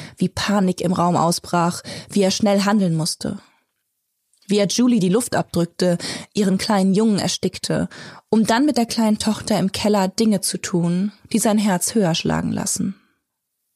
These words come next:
Sogar jetzt, Stunden später, lässt die Erinnerung an seine Tat sein Herz höher, schneller schlagen. Doch er weiß es zu verstecken,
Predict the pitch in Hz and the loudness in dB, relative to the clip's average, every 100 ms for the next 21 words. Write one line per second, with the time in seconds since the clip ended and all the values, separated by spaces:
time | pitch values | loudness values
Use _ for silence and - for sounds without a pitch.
0 | _ _ _ _ _ _ - 202 214 208 | _ _ _ _ _ _ -4 0 2 2
1 | 202 - - - - - - - 240 247 | 0 -4 -8 -14 -18 -16 -10 0 2 2
2 | 214 - 208 208 - 185 185 190 _ _ | 0 0 0 0 -2 -4 -4 -6 _ _
3 | _ - 208 - 226 - 247 254 254 247 | _ -2 -2 0 0 2 2 2 2 2
4 | 240 226 226 226 220 185 185 - - 175 | 2 2 0 -2 -2 0 -2 -6 -4 0
5 | 196 185 180 - - 220 185 160 - - | 0 0 -2 -2 0 2 2 0 -4 -14
6 | - - - - 202 185 - - - - | -20 -20 -10 -2 0 0 -2 -4 -6 -8
7 | - 208 208 _ _ _ _ _ _ _ | -8 -10 -12 _ _ _ _ _ _ _
8 | _ _ _ _ 233 240 233 254 254 - | _ _ _ _ 0 2 2 2 0 -2
9 | 220 202 - 196 - 214 - | -2 -2 -2 -4 -4 -8 -10